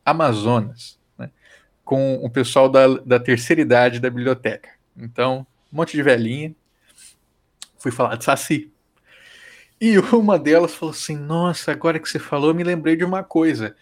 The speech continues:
O pessoal fazia o assovio de Saci pra paquerar.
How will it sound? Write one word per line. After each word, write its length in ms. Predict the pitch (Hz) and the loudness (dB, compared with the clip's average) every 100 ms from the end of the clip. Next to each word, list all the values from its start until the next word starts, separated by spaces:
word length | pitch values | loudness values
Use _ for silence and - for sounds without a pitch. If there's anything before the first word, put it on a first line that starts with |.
| _ _ - | _ _ -10
O 80 | 123 | -4
pessoal 580 | 160 160 180 208 202 _ _ _ | -2 2 2 2 -2 _ _ _
fazia 800 | - 170 151 117 120 180 226 - | 0 2 2 -2 -2 2 2 2
o 100 | 151 | 2
assovio 560 | 156 156 160 120 135 131 | 2 2 -4 -2 -4 -4
de 80 | 120 | -8
Saci 720 | - - 120 - - 127 - _ _ _ _ _ _ | -6 -6 -6 -10 -12 -12 -16 _ _ _ _ _ _
pra 140 | - 147 | -2 -2
paquerar. 720 | - 123 - 220 165 127 - | 0 -4 -2 0 0 0 -8